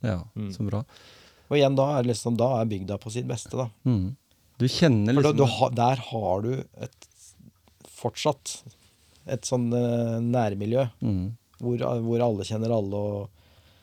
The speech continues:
Speaker 2: og folk bryr seg litt, og det har han mistet litt, eh, i byen, synes jeg.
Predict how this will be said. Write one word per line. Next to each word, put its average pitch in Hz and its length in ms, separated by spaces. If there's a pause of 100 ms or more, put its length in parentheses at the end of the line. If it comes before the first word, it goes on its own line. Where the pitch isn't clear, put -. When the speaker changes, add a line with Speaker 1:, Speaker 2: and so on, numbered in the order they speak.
(380)
Speaker 2:
og 107 120
folk 104 220
bryr 104 160
seg 110 160
litt, 120 200
og 117 60
det 113 160
har 110 100
han 113 240
mistet 127 480
litt, - 720 (960)
eh, 101 640
i 101 40
byen, 92 240
synes - 240
jeg. - 100